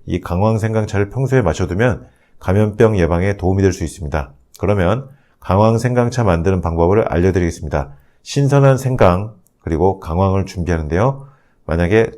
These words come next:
강황 뿌리를 구하지 못하는 경우에는 강황 분말을 티백에 넣고 끓이셔도 됩니다. 신선한 생강을 깨끗하게 씻은 후에 껍질을 벗겨내고 생강을 얇게 썰어줍니다.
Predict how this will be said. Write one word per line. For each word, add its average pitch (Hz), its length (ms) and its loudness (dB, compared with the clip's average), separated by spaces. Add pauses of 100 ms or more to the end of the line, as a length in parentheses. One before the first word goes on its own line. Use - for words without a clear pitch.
(100)
강황 117 420 0
뿌리를 131 360 4
구하지 101 300 2
못하는 98 480 0
경우에는 78 640 -2 (200)
강황 98 380 0
분말을 90 400 -2
티백에 143 320 4
넣고 78 420 -4
끓이셔도 104 380 0
됩니다. 71 400 -8 (360)
신선한 147 520 4
생강을 127 760 0
깨끗하게 113 720 0 (100)
씻은 139 320 -2
후에 113 180 2
껍질을 139 360 4
벗겨내고 92 460 0
생강을 120 380 0
얇게 87 280 0
썰어줍니다. 95 640 0